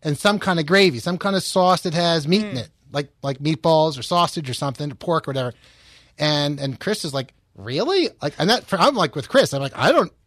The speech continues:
Speaker 1: I don't ever have that stuff."
Speaker 2: Yeah,
Speaker 1: I,
Speaker 2: neither
Speaker 1: like,
Speaker 2: do I.
Speaker 1: I've never seen pasta, I don't think, at our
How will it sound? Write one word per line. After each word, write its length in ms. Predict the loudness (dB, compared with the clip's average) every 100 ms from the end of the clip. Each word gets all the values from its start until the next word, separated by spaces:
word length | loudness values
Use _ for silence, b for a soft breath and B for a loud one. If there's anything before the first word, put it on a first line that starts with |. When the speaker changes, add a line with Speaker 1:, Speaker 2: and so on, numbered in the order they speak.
| _
Speaker 1:
I 140 | -2 2
don't 220 | 2 2
ever 240 | 2 2
have 200 | 2 -2
that 180 | -6 -10
stuff." 320 | -12 -16 -16 -2
Speaker 2:
Yeah, 180 | 2 2
Speaker 1:
I, 40 |
Speaker 2:
neither 160 | 2 -4
Speaker 1:
like, 40 | -2
Speaker 2:
do 120 | -2
I. 220 | -2 -2
Speaker 1:
I've 160 | 0 2
never 280 | 2 2 0
seen 360 | -2 0 -2 -4 _
pasta, 640 | -6 -4 -4 -6 -8 -8 -10
I 40 |
don't 140 | -12 -6
think, 200 | -6 -4
at 120 | -4
our 320 | -4 -4 -6